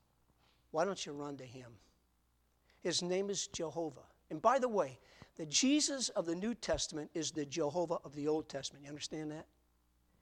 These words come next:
Jesus, Jesus, Greek, from Jehovah,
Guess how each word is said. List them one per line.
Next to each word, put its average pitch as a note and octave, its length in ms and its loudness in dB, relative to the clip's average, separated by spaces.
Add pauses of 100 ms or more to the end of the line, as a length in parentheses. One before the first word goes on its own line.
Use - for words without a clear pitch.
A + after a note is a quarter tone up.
(140)
Jesus, E3+ 580 2 (240)
Jesus, E3 920 0 (200)
Greek, D#3+ 440 -4 (500)
from F3 340 4 (520)
Jehovah, D#3+ 640 4